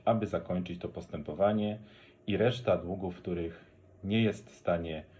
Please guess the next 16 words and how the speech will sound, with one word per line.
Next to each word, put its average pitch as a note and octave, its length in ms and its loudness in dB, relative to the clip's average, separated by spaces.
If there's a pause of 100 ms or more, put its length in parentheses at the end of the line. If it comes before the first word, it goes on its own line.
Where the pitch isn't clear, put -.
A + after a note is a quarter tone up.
(340)
osoba F2 360 -2
upadła E2 640 0
spłacić, - 840 2 (260)
będą G2 480 2
umorzone D#2 720 -6 (480)
z F2 120 -12
mocy D#2+ 300 -6
prawa. - 360 -8 (920)
A F#3+ 100 2
więc D3+ 240 -4
tak, - 220 -8 (840)
plan D#3 220 8
spłaty C3 340 2
wierzycieli F#2+ 640 -2 (1160)
może G#2+ 380 2
być D#2+ 460 -6